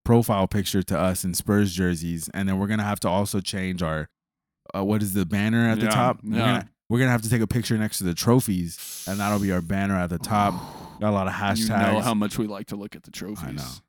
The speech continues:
Speaker 1: Yeah, I know. I know. But I think <sighs> we just have to invade. We're gonna have to start commenting a bunch of, uh, under a bunch of Air Alamo posts,
Speaker 2: Yeah.
Speaker 1: a bunch of Pounding the Rock posts, Bleacher Report posts,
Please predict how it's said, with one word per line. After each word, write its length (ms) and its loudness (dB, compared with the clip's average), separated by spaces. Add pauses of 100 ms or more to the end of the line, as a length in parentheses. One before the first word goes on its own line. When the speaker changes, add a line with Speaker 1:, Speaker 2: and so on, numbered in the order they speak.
Speaker 1:
Yeah, 340 -10
I 40 -10
know. 160 -14
I 140 -12
know. 140 -16 (520)
But 100 6
I 120 6
think 380 2 (640)
<sighs> 260 -12
we 120 4
just 200 6
have 160 6
to 140 6
invade. 580 0 (380)
We're 100 2
gonna 140 2
have 100 -2
to 80 -10
start 360 -2
commenting 560 -2
a 60 0
bunch 220 -2
of, 120 -6 (280)
uh, 240 -2
under 240 2
a 40 0
bunch 200 -2
of 160 -8
Air 180 -4
Alamo 380 2
posts, 480 0 (100)
Speaker 2:
Yeah. 220 -6
Speaker 1:
a 60 -6
bunch 260 -2
of 220 -2 (140)
Pounding 380 -2
the 100 0
Rock 300 0
posts, 400 0 (600)
Bleacher 320 4
Report 400 4
posts, 520 -2